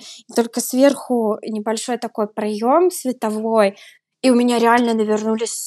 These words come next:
слёзы на глаза. И, как ни странно, я даже эту комнату не сфоткала, и мне кажется, там особо, ну, <laughs> как бы и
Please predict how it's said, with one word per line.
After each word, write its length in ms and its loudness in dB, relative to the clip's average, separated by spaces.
слёзы 440 4
на 120 -4
глаза. 440 -4
И, 200 -8
как 240 -10
ни 60 -4
странно, 540 0
я 200 2
даже 360 4
эту 200 0
комнату 460 -4
не 120 -4
сфоткала, 600 -4
и 60 -4
мне 140 -6
кажется, 380 -8
там 200 -6
особо, 460 -4
ну, 140 -2
<laughs> 200 -8
как 160 4
бы 160 4
и 180 2